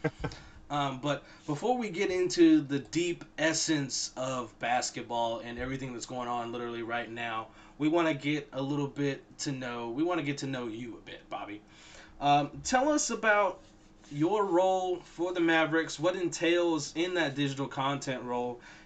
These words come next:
Speaker 2: and what it's like working for the Dallas Mavericks.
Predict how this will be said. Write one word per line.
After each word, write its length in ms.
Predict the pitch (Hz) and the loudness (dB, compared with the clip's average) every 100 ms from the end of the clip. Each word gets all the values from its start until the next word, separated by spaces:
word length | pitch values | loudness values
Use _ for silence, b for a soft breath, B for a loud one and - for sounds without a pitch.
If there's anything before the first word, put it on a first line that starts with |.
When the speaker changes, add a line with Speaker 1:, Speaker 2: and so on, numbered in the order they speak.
| B | B
Speaker 2:
and 260 | 147 151 143 | 0 2 2
what 140 | 440 | 2
it's 180 | - - | 0 0
like 240 | 165 151 107 | 2 2 -2
working 480 | 117 240 - 117 107 | -2 0 -2 -8 -10
for 140 | 127 | -12
the 80 | 107 | -6
Dallas 340 | 117 107 92 | -2 0 -2
Mavericks. 520 | 117 131 107 - - | -6 -8 -10 -18 -16